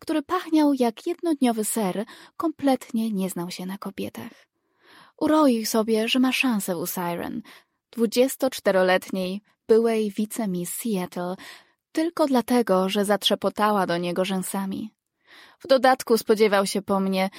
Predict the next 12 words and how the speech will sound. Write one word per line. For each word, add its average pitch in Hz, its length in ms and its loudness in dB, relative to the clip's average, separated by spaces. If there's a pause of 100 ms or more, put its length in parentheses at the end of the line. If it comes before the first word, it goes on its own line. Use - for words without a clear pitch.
(120)
że 285 140 0
postąpię 202 500 0
zgodnie 185 400 0
ze 180 120 -8
wskazówkami 190 800 -4
zawartymi 180 560 -4
w 170 40 -8
jego 175 220 -4
e-mailu. 185 500 -2 (1800)
Szanowna 226 580 -2
pani 185 480 -6
Richardson, 220 640 -8